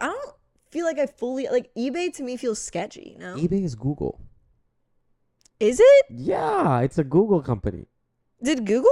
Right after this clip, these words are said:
Speaker 1: buy eBay, or has it always been?
Speaker 2: Have you seen the colors of eBay?
Speaker 1: Yeah.
Speaker 2: It's the, it's, it's the Google colors.
Speaker 1: Is that the only fact that you have that says that's a Google company?
Speaker 2: eBay is Google. I just know it.
Speaker 1: Are you,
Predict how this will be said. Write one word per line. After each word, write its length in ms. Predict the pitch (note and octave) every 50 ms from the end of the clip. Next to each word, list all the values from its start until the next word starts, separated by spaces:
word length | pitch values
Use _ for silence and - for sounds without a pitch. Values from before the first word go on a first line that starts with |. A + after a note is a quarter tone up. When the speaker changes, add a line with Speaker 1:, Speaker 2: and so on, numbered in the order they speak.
| C5
Speaker 1:
buy 260 | A#3+ G3+ F3+ F#3 G#3+ C4+
eBay, 460 | C4 G#3+ G#3 G#3 C4 D#4+ F#4+ A4 F#4+
or 80 | D4
has 140 | C#4+ C4 A3
it 120 | C4 B3 - -
always 340 | F#3+ G3+ B3 D#4+ F4 C#4 G3+
been? 400 | F3+ F3 D#3+ D3 C#3+ - F3+ - -
Speaker 2:
Have 140 | B2 C3+ C#3
you 80 | E3
seen 160 | - - G#3 G3+
the 60 | F#3
colors 400 | - - C3+ C3 C3+ C#3+ C#3+ B2+
of 100 | C3+ B2
eBay? 420 | A2 A#2 A#2+ A#2+ C3+ C3+ C3+ C3 B2+ _ _ -
Speaker 1:
Yeah. 440 | D#4+ F#4 G4+ F#4+ C#4+ A3 G3 G3+ G#3 -
Speaker 2:
It's 240 | - - G#3+ - -
the, 160 | - - B2+ -
it's, 220 | - A2+ A2+ -
it's 160 | - - G#2+ A2+ A2+
the 100 | A2+ A#2+
Google 260 | A2 C3 D3 C#3+ B2+ -
colors. 460 | A2 F2+ C2 - - - - - _ _ -
Speaker 1:
Is 140 | A3 G#3+ F#3+
that 200 | A3+ A#3+ B3 A3
the 140 | B3 A3+
only 320 | - - G#3 A3 A3 A3 A3
fact 320 | - - G#3 G3 G3+ G3
that 80 | - G3+
you 100 | F#3+ F#3+
have 240 | F#3 F3 F3 F3 E3+
that 160 | F3+ F3+ -
says 220 | - F3+ F3 E3+
that's 180 | E3 F3 E3+ -
a 60 | E3+
Google 240 | D#3+ E3 E3 E3 E3
company? 420 | - F#3+ G3+ G3 G#3 G#3+ G#3+ A3 - _ _ -
Speaker 2:
eBay 300 | A2+ B2+ D3 C#3+ E3 E3
is 100 | D3+ B2
Google. 260 | A2 B2 A#2+ G2+ -
I 100 | G2 G#2
just 240 | G#2 G2 G2 - G2
know 160 | F#2+ F2+ -
it. 120 | - - _ _ _ _ _ _ _ _ _ _ _ _ -
Speaker 1:
Are 80 | G3
you, 560 | F#3+ G3 G3 G3 G3 F#3+ F#3+ F#3 F#3 F3 F3